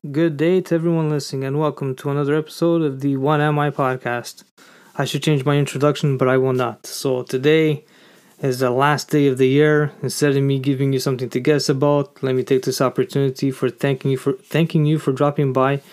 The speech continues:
and listening to my episodes. I really appreciate it. I would like to take this time as well to, uh, wish you a happy new year. Hopefully that twenty twenty-two is a better one than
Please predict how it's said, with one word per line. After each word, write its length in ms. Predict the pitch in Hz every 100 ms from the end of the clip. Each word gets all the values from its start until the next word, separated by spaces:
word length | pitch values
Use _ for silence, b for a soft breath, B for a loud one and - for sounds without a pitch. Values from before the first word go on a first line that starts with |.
| B B
and 160 | - 127
listening 300 | 135 127 139
to 100 | 131
my 160 | 127 123
episodes. 540 | 131 139 - 147 131
I 60 | 123
really 280 | 127 131
appreciate 540 | 120 - 139 - 147 143
it. 200 | 147 - B B B B B B
I 120 | 131
would 180 | 131 135
like 200 | 135 131
to 100 | 135
take 180 | 139 131
this 160 | 135 127
time 240 | 139 135
as 180 | 127 123
well 300 | 135 135 131
to, 500 | - - 131 127 127
uh, 300 | 120 117 117 - _ - - B B B B B
wish 300 | - 143 135
you 100 | 147
a 100 | 139
happy 300 | 127 135 135
new 160 | 139 160
year. 440 | 175 170 170 170
Hopefully 440 | 147 - 131 - 139
that 220 | 131 127
twenty 240 | - 139
twenty-two 400 | 135 139 131 -
is 120 | 139 127
a 80 |
better 300 | 127 151 151
one 320 | 147 147 147 139
than 240 | 131 127